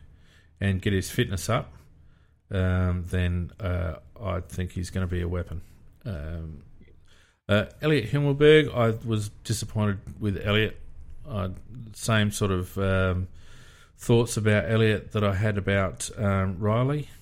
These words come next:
to be honest. Um, you know, the rest of our forward line looked okay. Tex and Fogg and Patches looked okay. Um, you know, what I, what I really liked overall was our movement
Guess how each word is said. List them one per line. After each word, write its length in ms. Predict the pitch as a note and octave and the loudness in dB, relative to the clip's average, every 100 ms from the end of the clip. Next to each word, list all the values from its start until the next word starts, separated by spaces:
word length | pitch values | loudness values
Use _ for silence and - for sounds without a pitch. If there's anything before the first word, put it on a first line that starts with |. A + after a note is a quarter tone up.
| - - | -20 -14
to 100 | - | -8
be 100 | G#2+ | -2
honest. 420 | A#2+ D3 - - - - | -2 -2 -6 -12 -20 -12
Um, 640 | B2 G2 F#2+ F#2+ F#2 F#2 F2+ - - - - - - - _ _ | -4 0 2 0 0 -2 -6 -12 -20 -20 -20 -20 -20 -20 _ _
you 60 | A#2 | 4
know, 120 | A#2 | 6
the 100 | C3 | 6
rest 180 | C#3+ - | 4 4
of 80 | A2+ | 4
our 100 | A2 | 4
forward 320 | - A#2 G#2+ | 4 4 4
line 220 | G#2 G#2 | 2 2
looked 220 | A2 G#2+ | 0 0
okay. 380 | G#2+ G#2 A#2+ A#2 | -2 0 2 2
Tex 340 | A2 A#2+ - G2+ | 2 -2 -2 -4
and 120 | F#2 | -2
Fogg 300 | G2+ G2+ G2+ | 0 2 2
and 160 | G2 | -2
Patches 440 | F#2+ G#2+ - G2+ A2+ | 0 -2 -2 -4 -4
looked 180 | G#2 G#2 | -4 -2
okay. 540 | G2 - A2+ A#2 A2 - - - - - F#2+ | -2 0 0 0 -2 -8 -20 -20 -20 -8 0
Um, 680 | F#2 F2+ F2+ F2+ F2+ F2+ - - - - | 2 4 2 2 0 -4 -10 -20 -12 -4
you 100 | G2+ | -2
know, 120 | G2 | -2
what 260 | B2 C#3+ | 0 4
I, 120 | B2+ G#2 | 4 4
what 360 | G2+ D3+ D3+ | 0 -2 0
I 100 | D#3 | 2
really 360 | A2 A#2 C3+ A#2 | 2 4 4 4
liked 300 | F#2+ F#2+ G2+ | 2 0 2
overall 440 | G2 F2+ F2+ G2+ | 0 0 0 0
was 160 | G2+ F#2 | -2 -2
our 160 | E2 | -4
movement 520 | E2 F2+ G2 G2+ F#2+ | -2 -2 -2 -2 -6